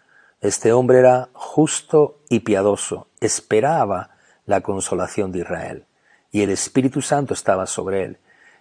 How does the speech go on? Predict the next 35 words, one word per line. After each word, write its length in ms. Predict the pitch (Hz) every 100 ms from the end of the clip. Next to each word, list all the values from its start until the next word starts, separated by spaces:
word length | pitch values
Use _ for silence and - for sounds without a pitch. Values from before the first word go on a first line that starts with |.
| -
Y 160 | 117
le 140 | 113 110
había 280 | 113 175 156
sido 280 | - 175
revelado 540 | 117 104 101 120 131 110
por 180 | 110 98
el 80 |
Espíritu 640 | 92 - - 151 165 165 151
Santo 480 | - 101 101 92
que 120 | - 104
no 320 | 107 123 160
vería 380 | 175 170 170 131
la 120 | 107
muerte 580 | 110 117 104 95 95 - -
antes 520 | 123 139 131 - 98
que 180 | - 98
viere 500 | 104 107 107 92 - _ _ _ _ -
al 220 | 101 -
ungido 640 | 113 104 95 - 120 98 90
del 160 | 87
Señor. 500 | - 90 90 87 - _ _ _ _ - _ -
Y 80 | 104
movido 420 | 101 113 131 127
por 360 | 117 113 - _
el 160 | - 104
Espíritu 640 | 90 - - 165 127 117
vino 300 | 104 143 147
al 120 | 120
templo, 480 | 101 95 95 104 104
y 120 | 113 107
cuando 240 | 110 107
los 160 | 101 -
padres 400 | - 160 175 156
del 160 | 147
niño 420 | 120 101 101 101